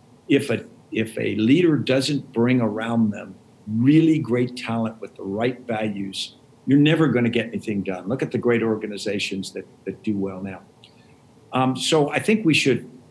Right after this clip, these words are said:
not spend our time looking for the great man or great woman who's smarter, braver, stronger than all of us.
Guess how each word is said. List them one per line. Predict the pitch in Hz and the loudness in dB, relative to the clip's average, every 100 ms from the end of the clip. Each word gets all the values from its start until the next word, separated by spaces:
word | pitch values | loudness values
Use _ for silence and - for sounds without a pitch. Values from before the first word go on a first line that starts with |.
| _ _ | _ _
not | 113 135 151 | 0 2 0
spend | - 151 135 | 0 2 4
our | 135 | 2
time | 131 123 120 120 | 0 -2 0 0
looking | 113 117 113 | 0 2 0
for | - 113 107 107 | 0 -2 0 0
the | 101 | -2
great | 92 113 113 | 0 0 0
man | 120 110 | -2 -2
or | 107 | -2
great | 98 107 107 | -2 -2 -2
woman | 101 107 107 104 | -4 -2 0 -2
who's | 95 95 | -2 -2
smarter, | - 113 104 101 | 0 0 -2 -2
braver, | 95 101 101 101 98 - | -4 -4 -4 -4 -8 -10
stronger | - - 107 101 98 98 95 | -14 -6 -4 -2 -4 -4 -6
than | 98 | -6
all | 98 98 | -4 -4
of | 98 | -4
us. | 95 - | -6 -8